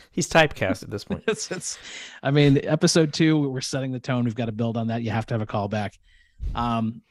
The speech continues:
Speaker 2: and finally, in a, in a, in a perhaps controversial bit of casting, uh, the boar is voiced by Woody Allen himself. <laughs> Um,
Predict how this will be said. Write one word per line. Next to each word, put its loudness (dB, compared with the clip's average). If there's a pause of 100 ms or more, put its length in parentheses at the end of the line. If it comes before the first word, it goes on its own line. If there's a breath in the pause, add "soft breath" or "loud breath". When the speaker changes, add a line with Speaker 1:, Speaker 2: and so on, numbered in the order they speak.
(220)
Speaker 2:
and 0
finally, 2
in 4
a, 2
in -4
a, 0
in -2
a -4
perhaps -12
controversial 0
bit -2
of -4
casting, -2
uh, 2
the 0
boar 0 (240)
is -2
voiced -4
by 0
Woody 0
Allen -6
himself. -10 (120)
<laughs> -8 (600 loud breath)
Um, -10